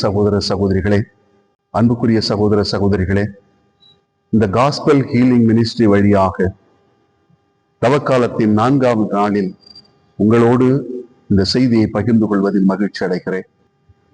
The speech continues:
நல்லதை விதைக்கும் பொழுது அவர்களுடைய அறுவடை மிக ஆனந்தமாகவே இருக்கிறது. ஆண்டவர் இஸ்ரேல் மக்களுக்கு கொடுத்த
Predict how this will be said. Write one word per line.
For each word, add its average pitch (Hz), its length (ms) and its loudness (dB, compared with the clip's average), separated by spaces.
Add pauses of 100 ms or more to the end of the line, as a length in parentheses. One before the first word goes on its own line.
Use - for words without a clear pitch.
நல்லதை 175 320 2 (100)
விதைக்கும் 139 400 2
பொழுது 139 260 2 (1080)
அவர்களுடைய 113 480 2 (240)
அறுவடை 120 360 2 (220)
மிக 117 100 2 (160)
ஆனந்தமாகவே 113 680 2
இருக்கிறது. 90 360 -4 (1400)
ஆண்டவர் 165 420 2
இஸ்ரேல் 202 440 2
மக்களுக்கு 117 540 0 (1080)
கொடுத்த 160 320 2